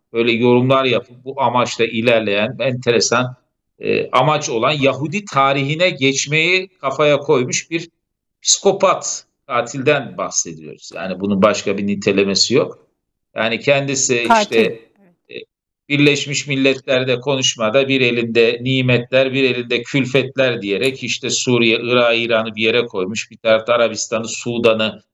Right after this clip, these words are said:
Speaker 1: Hindistan'ı bir yere koymuş. Burada konuşturuluyor vesaire. E, Sayın Cumhurbaşkanımız New York'ta işte Khan'la da görüştü, başsavcıyla.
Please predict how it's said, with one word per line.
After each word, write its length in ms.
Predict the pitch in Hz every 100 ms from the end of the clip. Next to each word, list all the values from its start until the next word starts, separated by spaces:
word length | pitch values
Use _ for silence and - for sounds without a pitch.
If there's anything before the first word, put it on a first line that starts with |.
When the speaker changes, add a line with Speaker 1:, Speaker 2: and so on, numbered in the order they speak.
| _ _
Speaker 1:
Hindistan'ı 580 | 127 123 120 - 113 113
bir 100 | 110
yere 240 | 107 104 98
koymuş. 560 | - 87 - 85 - - _ _ _ -
Burada 360 | 170 156 139
konuşturuluyor 800 | - 131 120 - 101 95 160 185
vesaire. 520 | 185 147 117 87 80 - _ _ _ _ _
E, 300 | - 113 - -
Sayın 280 | - 151 156
Cumhurbaşkanımız 960 | 151 160 156 151 - 147 151 151 127
New 180 | 156 143
York'ta 320 | 117 - 180
işte 460 | 160 - 175 175 175
Khan'la 440 | 165 165 156 151
da 80 | 143
görüştü, 540 | 117 104 98 - 98
başsavcıyla. 840 | 127 120 - 98 90 - 85 80